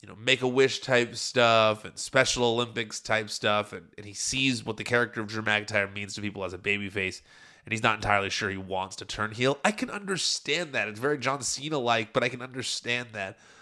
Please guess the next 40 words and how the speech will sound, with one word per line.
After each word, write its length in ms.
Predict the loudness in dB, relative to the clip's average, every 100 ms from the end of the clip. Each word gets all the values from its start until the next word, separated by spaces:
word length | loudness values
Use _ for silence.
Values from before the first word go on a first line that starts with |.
| -20 -20 -12
Um, 440 | -6 -6 -6 -14 _ _ _ _ _ _ _ _ _ _ -20 -20 _ _ _ _ _
he 180 | -10 -4
does 300 | 2 2 4
have 440 | 6 6 6 0 -6 _ _ _ _ _
a 120 | 4 6
big 360 | 4 0 4
babyface 560 | 6 6 6 0 -2 4
following 440 | 6 6 4 0
still. 200 | -6 -6
Like, 100 | -4
the 60 | -2
people, 320 | 2 6 6
it's 160 | 4 4
not 80 |
like, 220 | 4 4 2 _ _ _ _ _
it's 160 | 0 6
not 160 | 8 8
like 180 | 6
people 260 | 2 4 6
are 60 | 6
bored 540 | 6 8 10 10 8
of 120 | 4
Drew 220 | 0 0
McIntyre 680 | 4 4 2 0 2 2 -2
and 120 | -4
what 140 | 0 0
he's 200 | 0 0
doing. 260 | 0 0
He 100 | -4
just 120 | -6
doesn't 140 | -6 -2
have 120 | -2
a 40 |
compelling 480 | -4 -4 -4 -4 -8
story 640 | -8 -6 0 0 0 -2 -6
right 260 | -6 -4
now, 240 | -4 -4 -4
it 100 | -6
feels 280 | -8 -8
like. 260 | -8 -10 -14